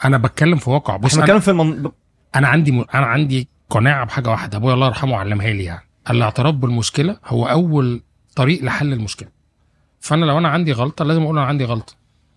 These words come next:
Speaker 1: ولو انا ما بفهمش اجيب ناس تفهم. على فكره ده حاجه سهله جدا، ما فيهاش صعبه، هما بره بيعملوا كده، وساعات احنا الناس اللي ناجحه بتعمل كده.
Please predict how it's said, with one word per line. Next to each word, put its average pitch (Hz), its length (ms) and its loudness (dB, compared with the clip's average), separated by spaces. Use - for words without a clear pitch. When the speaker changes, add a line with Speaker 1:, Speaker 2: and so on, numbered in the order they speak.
Speaker 1:
ولو 131 260 4
انا 196 80 8
ما 175 80 6
بفهمش 165 400 2
اجيب 131 200 0
ناس 180 160 0
تفهم. 113 400 -8
على 113 180 -4
فكره 123 260 -6
ده 120 280 -2
حاجه 143 200 -4
سهله 143 280 0
جدا، 156 160 -4
ما 123 60 -4
فيهاش 147 140 2
صعبه، 139 280 2
هما 143 180 4
بره 165 200 6
بيعملوا 135 300 4
كده، 131 260 -4
وساعات 120 380 4
احنا 165 220 4
الناس 143 320 4
اللي 139 140 4
ناجحه 139 280 0
بتعمل 147 280 0
كده. 139 160 -4